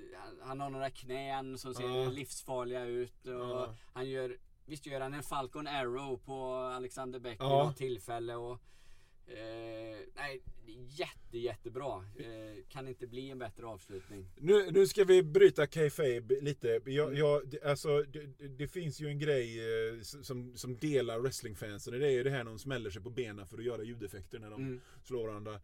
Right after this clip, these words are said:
Speaker 2: Och, och jag måste säga att, att när de gör det dåligt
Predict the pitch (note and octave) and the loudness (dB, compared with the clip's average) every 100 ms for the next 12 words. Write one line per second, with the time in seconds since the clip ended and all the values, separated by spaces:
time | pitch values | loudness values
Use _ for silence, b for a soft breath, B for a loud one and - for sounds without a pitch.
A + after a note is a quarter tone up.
0 | b b b - C3+ C3+ C#3 D3+ D3 D#3 | b b b 4 8 10 8 6 6 6
1 | C#3+ F3 F#3+ A#3 A#3+ - D#3+ G3 F3 C#3+ | 4 4 6 6 2 -2 0 2 4 4
2 | B2 - - - - - C3 C3 - C#3+ | 2 -2 -12 -20 -20 -6 -4 -4 -2 0
3 | D3 E3 D3+ G#3 G#3 C#3+ F3+ D#3+ A#2+ D3+ | 2 0 6 6 6 4 4 4 4 2
4 | - - | -2 -20